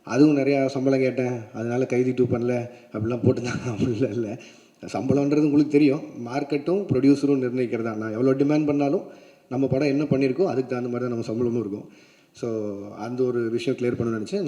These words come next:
லாஸ்ட் வீக், அ, அவங்க எல்லாரையும் மீட் பண்ணி பேசிட்டேன். So என்னோட அடுத்த படம் கைதி டூவா தான் இருக்கும். அது ஏன் நான் ரொம்ப சால்ட்டாக சொல்கிறேன்னா, அந்த எல் சி யூ இல்ல, எல் சி யூ க்ளோஸ் ஆயிடுச்சு, அதெல்லாம் போட்டிருந்தாங்க. அது வந்து ஜி ஸ்குவாட் இல்ல. ஜி ஸ்குவாட் க்ளோஸ் பண்ணுறதுனா நான் க்ளோஸ் பண்ணிடலாம்.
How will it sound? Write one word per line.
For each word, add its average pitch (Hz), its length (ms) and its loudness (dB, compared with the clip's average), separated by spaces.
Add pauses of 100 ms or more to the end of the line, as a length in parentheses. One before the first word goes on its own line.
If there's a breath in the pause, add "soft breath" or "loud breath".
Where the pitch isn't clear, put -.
லாஸ்ட் 117 280 -6
வீக், 123 200 -4 (120)
அ, - 20 -6 (960 soft breath)
அவங்க 117 200 -4
எல்லாரையும் 127 280 -2
மீட் 127 160 -4
பண்ணி 123 200 0
பேசிட்டேன். 110 380 -2 (220)
So 117 80 -2 (240)
என்னோட 107 200 -6
அடுத்த 123 220 -2
படம் 139 180 0
கைதி 117 280 0
டூவா 113 200 2
தான் 107 120 -4
இருக்கும். 104 200 -10 (680 soft breath)
அது 123 180 0
ஏன் 160 100 0
நான் 143 160 0
ரொம்ப 139 200 0
சால்ட்டாக 135 300 -2
சொல்கிறேன்னா, 127 320 -6 (160)
அந்த 113 120 -8 (120)
எல் 147 140 4
சி 151 120 4
யூ 139 40 10 (100)
இல்ல, 127 140 2 (600)
எல் 117 120 -4
சி 131 120 -4
யூ 127 60 2 (600)
க்ளோஸ் 127 260 0
ஆயிடுச்சு, 117 320 -6 (160)
அதெல்லாம் 110 260 -8
போட்டிருந்தாங்க. 110 440 -6 (600 loud breath)
அது 107 160 -2
வந்து 139 200 -2
ஜி 147 180 0
ஸ்குவாட் 135 300 4
இல்ல. 113 100 2 (480)
ஜி 143 140 4
ஸ்குவாட் 143 280 0
க்ளோஸ் 139 220 0
பண்ணுறதுனா 135 340 -2
நான் 120 140 -6
க்ளோஸ் 123 220 -2
பண்ணிடலாம். 113 340 -4